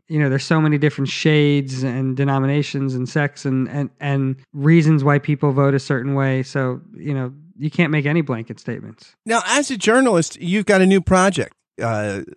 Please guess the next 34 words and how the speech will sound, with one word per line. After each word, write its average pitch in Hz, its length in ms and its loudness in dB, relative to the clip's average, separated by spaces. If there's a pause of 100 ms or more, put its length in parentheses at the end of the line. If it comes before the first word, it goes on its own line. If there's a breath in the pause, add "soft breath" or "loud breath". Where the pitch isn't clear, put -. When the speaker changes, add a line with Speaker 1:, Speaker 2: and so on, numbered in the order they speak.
(200)
Speaker 2:
launching 123 540 -2
that 101 100 -8
just - 280 -6 (120)
debuted. 131 640 -2 (160)
Uh, 127 360 0
Our 139 160 2
Friend 151 280 2
from 143 160 0
Israel, 135 400 -2
right? 135 220 -2
A 120 40 -8
podcast 139 800 -4
where 123 420 -4 (160)
you 160 480 0
are 127 440 0 (160)
profiling 143 840 -2 (240)
interesting 175 640 2
Israeli. 165 500 0 (160)
Speaker 1:
Yeah, 208 200 2
so 180 280 0
we 180 300 0
launched, 185 540 -2
uh, 160 300 -2
I 180 80 2
work 202 200 2
for 185 180 0
a 165 60 0
website 156 420 -2
called 135 180 -6
From 156 300 -2
the 147 80 -2
grapevine 127 680 -4
dot 120 260 -10
com, 120 400 -10